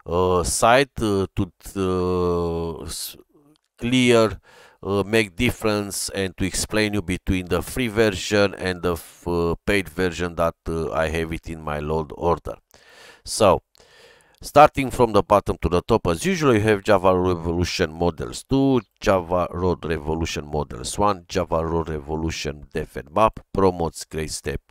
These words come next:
Assets, Pro Mode Gray Step Def and Map, Southern Region, Southern Region English City Names, Sibir Map,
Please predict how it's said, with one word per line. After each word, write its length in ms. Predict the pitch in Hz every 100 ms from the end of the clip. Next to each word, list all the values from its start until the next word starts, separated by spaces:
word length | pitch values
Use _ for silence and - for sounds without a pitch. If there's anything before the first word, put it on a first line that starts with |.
| _ _ _ _ _
Assets, 500 | 113 - - 110 -
Pro 240 | - 95 90
Mode 320 | 82 82 -
Gray 200 | 80 82
Step 300 | - 76 69 _
Def 240 | 78 71
and 140 | 62 65
Map, 280 | 98 117 - _
Southern 520 | - - 98 85 71
Region, 360 | 80 101 - 120
Southern 420 | - 98 90 90
Region 340 | 85 80 82 -
English 480 | 85 85 76 76 - -
City 420 | - - 90 78
Names, 240 | 87 117 131
Sibir 460 | - 98 82 82 76
Map, 240 | 95 135